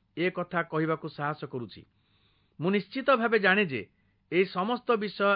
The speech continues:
ଆପଣଙ୍କୁ ଗୋଚର, କାରଣ ଅଜ୍ଞାତ ସ୍ଥାନରେ ଗୁପ୍ତ ଭାବରେ ଏ ବିଷୟଗୁଡ଼ିକ ଘଟିନାହିଁ। ରାଜା ଆଗ୍ରିପା, ଆପଣ ଭାବବାଦୀମାନଙ୍କୁ ବିଶ୍ୱାସ କରନ୍ତି ତ? ମୁଁ ଜାଣେ, ଆପଣ ବିଶ୍ୱାସ କରନ୍ତି। ଆଗ୍ରିପା ପାଉଲଙ୍କୁ ଉତ୍ତର ଦେଲେ,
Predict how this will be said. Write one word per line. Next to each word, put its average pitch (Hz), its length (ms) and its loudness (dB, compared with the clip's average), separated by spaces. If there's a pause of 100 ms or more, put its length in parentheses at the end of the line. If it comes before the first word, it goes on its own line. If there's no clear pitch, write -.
ଆପଣଙ୍କୁ 156 420 -4
ଗୋଚର, 147 420 -2 (600)
କାରଣ 151 200 4 (140)
ଅଜ୍ଞାତ 151 460 0
ସ୍ଥାନରେ 180 500 -2
ଗୁପ୍ତ 156 340 -8
ଭାବରେ 151 340 0 (440)
ଏ 185 160 4
ବିଷୟଗୁଡ଼ିକ 185 640 0
ଘଟିନାହିଁ। 131 480 -4 (600)
ରାଜା 160 320 6
ଆଗ୍ରିପା, 208 400 2 (640)
ଆପଣ 160 380 2
ଭାବବାଦୀମାନଙ୍କୁ 190 800 0
ବିଶ୍ୱାସ 175 420 -4
କରନ୍ତି 208 360 -6
ତ? 240 100 -2 (840)
ମୁଁ 151 160 -2
ଜାଣେ, 156 300 6 (480)
ଆପଣ 139 300 -2
ବିଶ୍ୱାସ 139 440 -6
କରନ୍ତି। 101 360 -10 (760)
ଆଗ୍ରିପା 180 480 2
ପାଉଲଙ୍କୁ 170 560 0
ଉତ୍ତର 240 300 -2
ଦେଲେ, 127 260 -2